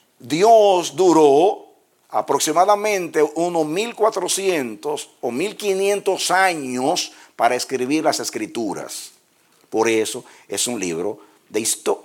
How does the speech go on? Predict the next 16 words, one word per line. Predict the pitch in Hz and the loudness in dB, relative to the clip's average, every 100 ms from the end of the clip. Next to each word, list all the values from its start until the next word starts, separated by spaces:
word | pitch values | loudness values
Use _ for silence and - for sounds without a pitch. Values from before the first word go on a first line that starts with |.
| - | -8
histórico, | 117 - - - - - 76 - _ | -6 -2 -2 -2 -4 -10 -20 -20 _
pero | - 101 101 | -2 -2 -2
no | |
es | 117 | -4
un | 127 | -4
libro | 113 151 104 | -4 -6 -6
de | 82 | -6
historia. | 82 - 80 73 71 - _ - - - | -8 -8 -8 -8 -12 -18 _ -20 -18 -6
El | 120 | -4
propósito | 123 143 139 160 185 175 175 | 0 0 0 0 0 -2 0
de | 175 | 4
la | 165 | 2
Biblia | 185 196 170 | 2 0 0
no | 160 | 0
es | 170 | 0
satisfacer | 165 180 165 175 - - 196 185 120 - | -2 -2 -2 -2 0 0 2 2 0 -6